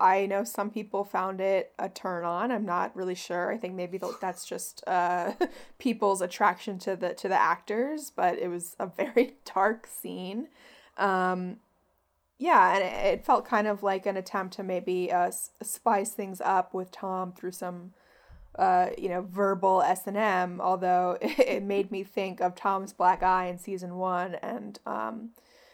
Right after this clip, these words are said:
you know, he says, you know, that he was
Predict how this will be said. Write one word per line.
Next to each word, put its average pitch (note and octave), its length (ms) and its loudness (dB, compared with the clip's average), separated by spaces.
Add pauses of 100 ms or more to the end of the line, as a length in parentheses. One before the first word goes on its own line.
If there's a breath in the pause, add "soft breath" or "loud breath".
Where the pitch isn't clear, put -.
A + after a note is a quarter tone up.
(180 soft breath)
you F#3+ 80 -8
know, E3+ 100 -2
he F#3+ 180 -6
says, F#3 580 -2 (180)
you - 200 -18
know, - 220 -12
that - 140 -4
he F3 120 -4
was F3 440 -10